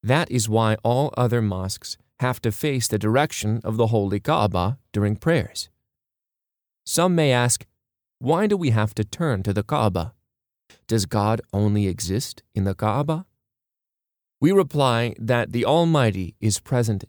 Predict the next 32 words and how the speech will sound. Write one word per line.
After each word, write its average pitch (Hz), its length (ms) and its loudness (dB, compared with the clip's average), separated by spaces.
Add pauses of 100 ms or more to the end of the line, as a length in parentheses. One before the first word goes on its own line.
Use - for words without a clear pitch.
(120)
everywhere, 101 540 -4 (540)
but 104 100 -2
He 127 160 0
has 127 160 2
commanded 117 480 0
us 90 280 -6
to 113 120 -4
turn 107 460 -2
to 120 100 -2
the 120 140 -2
Kaaba. 101 520 -4 (960)
We 151 200 0
turn 175 320 0
towards 131 400 2
it 82 180 -6 (140)
out 110 180 2
of 92 140 0
obedience 107 680 0
to 107 120 -2
His 104 180 0
command. 101 480 -2 (1300)
In 107 140 0
fact, 123 400 -2 (420)
the 160 140 2
only 135 240 2
spiritual 123 680 0
reason 123 380 0
for 104 200 -4
adhering 113 400 0
to - 280 -6
any 156 200 2
commandment 90 580 -4